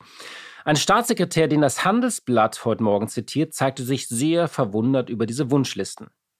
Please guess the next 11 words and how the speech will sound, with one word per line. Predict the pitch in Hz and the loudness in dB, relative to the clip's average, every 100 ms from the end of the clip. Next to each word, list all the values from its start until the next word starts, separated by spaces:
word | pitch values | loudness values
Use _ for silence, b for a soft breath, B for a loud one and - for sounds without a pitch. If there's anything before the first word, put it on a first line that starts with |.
| _ _ B B B B _ - | _ _ B B B B _ 2
Nun | 226 | 4
gibt | 240 262 | 4 2
es | - | 2
mehrere | 185 220 208 196 | 4 4 4 2
Möglichkeiten. | 202 151 131 110 - 98 87 98 - _ _ - | 4 4 2 -2 0 -2 -2 -8 -12 _ _ 0
Entweder | 165 202 220 220 214 | 2 2 2 2 2
man | 139 139 113 104 | 2 2 2 -2
senkt | 98 117 139 - - | -2 2 0 -2 -4
die | 165 | 0
Ausgaben | 170 185 - 185 190 | 0 0 0 0 0
wieder, | 196 214 233 | 0 0 0